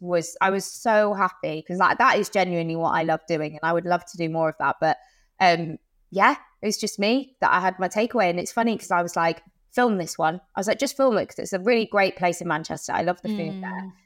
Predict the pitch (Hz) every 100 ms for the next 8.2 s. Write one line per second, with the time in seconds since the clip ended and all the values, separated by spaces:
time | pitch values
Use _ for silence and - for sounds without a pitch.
0 | _ - 233 220 214 269 - - 190 -
1 | _ _ _ 214 214 214 - 208 233 -
2 | 196 208 - - - 202 - 220 - 294
3 | - 214 240 220 214 214 226 262 240 233
4 | 226 226 220 214 226 202 170 165 165 -
5 | 170 196 240 _ _ - _ 233 196 175
6 | - - 180 180 180 185 196 156 - -
7 | - - 247 196 247 247 254 247 233 226
8 | 214